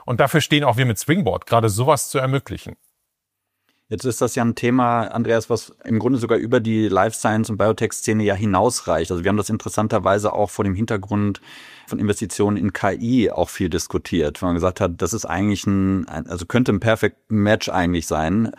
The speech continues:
Speaker 2: Siehst du denn, was jetzt das Finanzierungsthema betrifft, auch so die, ich sag mal so die Bedeutung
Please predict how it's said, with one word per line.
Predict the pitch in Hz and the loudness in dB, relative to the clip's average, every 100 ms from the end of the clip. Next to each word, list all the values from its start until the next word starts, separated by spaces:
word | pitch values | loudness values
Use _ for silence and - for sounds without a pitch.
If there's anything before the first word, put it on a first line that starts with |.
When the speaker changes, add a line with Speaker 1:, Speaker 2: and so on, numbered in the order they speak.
| - - - - | -16 -18 -20 -10
Speaker 2:
Siehst | 95 107 131 151 | 0 0 2 0
du | |
denn, | 127 117 120 113 - | 2 2 2 2 0
was | 104 - - | -2 -2 -6
jetzt | 104 107 | -4 -2
das | - | -2
Finanzierungsthema | 110 98 - 135 139 131 - 127 123 | 0 0 -2 -2 0 -4 -2 2 2
betrifft, | 113 110 - 123 - - - - - _ _ | 0 -4 -2 -2 -2 -14 -20 -20 -20 _ _
auch | 107 | 0
so | - 117 107 110 101 | 2 -2 0 2 0
die, | 101 107 101 - _ _ - | 0 0 0 -2 _ _ -10
ich | - | -2
sag | 110 | 2
mal | 110 - | 2 0
so | |
die | 98 98 | -2 -4
Bedeutung | 87 104 131 151 131 120 110 | 2 4 6 4 4 4 0